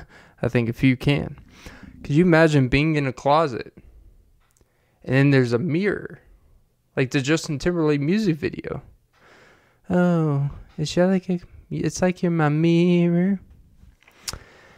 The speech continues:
Uh, which is kinda weird. Like, why, why would you want someone to be your mirror?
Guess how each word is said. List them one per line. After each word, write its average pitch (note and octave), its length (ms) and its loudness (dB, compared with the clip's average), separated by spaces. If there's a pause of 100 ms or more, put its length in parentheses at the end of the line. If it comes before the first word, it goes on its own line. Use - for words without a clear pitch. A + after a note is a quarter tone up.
(180)
Uh, - 580 -2 (560)
which F3+ 120 6
is - 140 0
kinda D4 220 6
weird. F3+ 440 4 (100)
Like, A#2+ 220 2
why, F#3+ 540 4 (1400)
why C#3 280 6
would A3 220 2
you F3+ 100 4
want E3 300 0
someone B2 400 0
to B2 60 0
be B2+ 160 -4
your C3 220 -2
mirror? D#3 580 -6